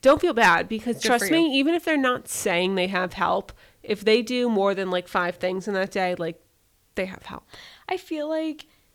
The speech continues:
Speaker 2: it's great if you
Speaker 1: And I'm
Speaker 2: can
Speaker 1: happy if you do, but
Speaker 2: Yeah, it's great if you can handle a certain amount of things, like, you know, waking up early, going to work out, going to make breakfast, doing this, doing that, blah,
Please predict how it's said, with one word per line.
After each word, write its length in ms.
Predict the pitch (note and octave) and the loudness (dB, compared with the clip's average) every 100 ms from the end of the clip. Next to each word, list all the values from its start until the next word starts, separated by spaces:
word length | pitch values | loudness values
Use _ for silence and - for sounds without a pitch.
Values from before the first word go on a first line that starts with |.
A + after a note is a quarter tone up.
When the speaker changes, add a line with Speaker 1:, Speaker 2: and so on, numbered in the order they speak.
| _ | _
Speaker 2:
it's 220 | C4+ - | -8 -6
great 680 | G3 - F#3+ F3+ E3+ F#3+ A3+ - | -12 -12 -8 -2 -2 -2 -8 -6
if 200 | G#3 - | -8 -6
you 120 | F#3+ | -2
Speaker 1:
And 100 | A#3+ | 4
I'm 80 | B3 | 4
Speaker 2:
can 80 | C4 | 4
Speaker 1:
happy 220 | D4+ - | 4 6
if 100 | E4 | 4
you 100 | A3+ | 2
do, 340 | A3+ E4 - - | 0 0 0 -2
but 80 | A#3+ | 0
Speaker 2:
Yeah, 260 | C#4+ A3+ F3+ | 6 8 6
it's 240 | F#3+ A3 | 4 -4
great 320 | - A3+ C#4 | -4 -2 0
if 140 | G4 G4+ | -2 -4
you 100 | E4 | -8
can 180 | - A3+ | -6 -12
handle 520 | F#3+ F3+ F3+ G3 F#3 | -6 -6 -4 -6 -6
a 60 | E3+ | -8
certain 340 | - E3 E3+ | -8 -10 -8
amount 300 | F3 D3+ D3+ | -8 -6 -10
of 100 | F3 | -12
things, 460 | - F3 C#3 F3 F3 | -10 -8 -8 -10 -10
like, 220 | D#3+ - | -12 -10
you 120 | F#3+ G3+ | -8 -6
know, 140 | F3 | -6
waking 320 | D#3 - E3+ | -8 -10 -10
up 120 | F3 | -8
early, 300 | A#3+ A#3 F#3 | -4 -2 -4
going 260 | E3+ D#3 D#3+ | -4 -6 -6
to 100 | F3+ | -8
work 240 | F3+ F3+ | -8 -4
out, 280 | B3 A3+ F3 | 0 0 0
going 220 | D#3+ D3 | -4 -12
to 100 | E3+ | -10
make 220 | F#3 F#3+ - | -10 -10 -6
breakfast, 340 | A3 - E3 | -6 -6 -12
doing 180 | E3+ F3 | -10 -8
this, 160 | F#3+ - | -8 -10
doing 280 | E3 E3 | -10 -8
that, 180 | G3+ G3 | -6 -6
blah, 100 | F#3 | -4